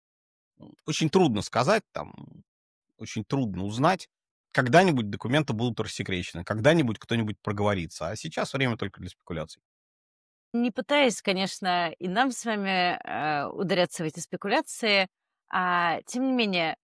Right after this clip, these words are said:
Speaker 2: мы можем предположить какие-то сценарии, при которых Иран все-таки попытается, а, своими собственными действиями так или иначе ограничить либо свой экспорт, э, который, конечно, невелик, но тем не менее,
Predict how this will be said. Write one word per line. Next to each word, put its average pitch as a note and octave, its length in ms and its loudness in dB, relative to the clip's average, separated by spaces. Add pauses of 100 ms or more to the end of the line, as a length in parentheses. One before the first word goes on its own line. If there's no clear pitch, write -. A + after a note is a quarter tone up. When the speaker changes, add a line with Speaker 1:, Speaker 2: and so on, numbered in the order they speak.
(140)
Speaker 2:
мы B3+ 540 0 (100)
можем C#4 340 0
предположить G3 640 0
какие-то D#3 340 -6
сценарии, F3+ 720 2 (340)
при F3+ 80 -6
которых B3 480 -2 (120)
Иран C#4 460 2 (280)
все-таки A3 400 -4
попытается, F3+ 1000 0 (340)
а, D#3 520 -2
своими G#3+ 300 2
собственными F3+ 480 0
действиями F3 680 -2 (300)
так G3+ 200 0
или F#3 160 0
иначе A#3+ 380 0
ограничить G3 920 0 (240)
либо D3 500 -2 (240)
свой D#4 500 0 (200)
экспорт, B3+ 580 -2
э, G#3+ 160 -2
который, F#3 400 -2
конечно, E3+ 360 -6
невелик, A3 340 -2
но G#3+ 80 -4
тем F#3+ 160 -4
не F#3+ 80 -2
менее, D#3 340 -2